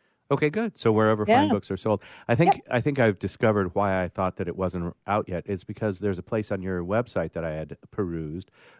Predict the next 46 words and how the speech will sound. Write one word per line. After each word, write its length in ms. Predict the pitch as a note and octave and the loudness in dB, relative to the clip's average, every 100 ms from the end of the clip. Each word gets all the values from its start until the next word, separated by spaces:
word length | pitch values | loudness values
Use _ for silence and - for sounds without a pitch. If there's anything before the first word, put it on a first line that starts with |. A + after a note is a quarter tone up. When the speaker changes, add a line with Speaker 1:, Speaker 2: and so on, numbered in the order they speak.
| - | -8
Speaker 1:
uh, 120 | F#2+ F2 | -6 -2
where 160 | F#2+ | -2
it 80 | F2 | -2
says 200 | F#2+ F2+ | -4 -6
advanced 680 | F2+ F#2 E2 F#2+ F#2+ - - | -8 -8 -4 -4 -4 -8 -8
praise. 420 | G2 E2+ D2 D2 | -4 -2 -4 -8
So 140 | F#2 | -6
I 100 | D#2 | -6
was 100 | D#2 | -6
sort 180 | - E2 | -8 -8
of 40 | D2+ | -8
assuming 420 | - F2 D#2+ D2+ | -12 -12 -12 -12
that 80 | D2+ | -12
it 100 | - | -2
wasn't 220 | A#3 B3 B3 | 2 2 2
Speaker 2:
Ah, 100 | A#3 | -2
Speaker 1:
out 100 | - | -4
yet. 100 | - | 4
Speaker 2:
sure, 400 | A3+ G#3+ G#3 F#3 | 6 6 4 0
Speaker 1:
Uh, 80 | - | 0
Speaker 2:
sure, 180 | G3+ F#3 | 0 0
sure, 160 | F#3 | -4
sure. 340 | - F3+ E3+ E3 - | -2 2 2 0 -2
Speaker 1:
My, 160 | G3+ | 2
Speaker 2:
Yeah. 200 | F#3+ F3+ D#3+ A#2 | 4 4 0 -4
Speaker 1:
my 160 | G#2+ | -2
bad, 260 | G#2 F2 D#2+ | 0 -2 -2
people. 260 | G#2 F#2+ F2+ | -6 -6 -2
Go 200 | A2 A#2+ | 0 2
get 180 | A#2+ | 4
it. 140 | A#2+ A2+ | 2 0
You 80 | G#2 | -2
can 100 | B2+ | -2
also 220 | D#3 C#3+ | -2 0
get 140 | B2+ | 2
it 80 | G#2 | 2
at 80 | F#2+ | 0
Steph's 320 | - G2 - - _ | 0 -2 -2 -14 _
website, 400 | A2 B2 - D#2 | -2 -2 -4 -4
which 260 | F#2 - - | -6 -10 -14
I 80 | F#2+ | -4
think 120 | - | 0
Speaker 2:
Yep. 80 | - | 0
Speaker 1:
we 60 | F2+ | 0
mentioned 360 | D#2+ E2 G#2+ | -4 -8 -10
is 180 | F#2+ - | -10 -12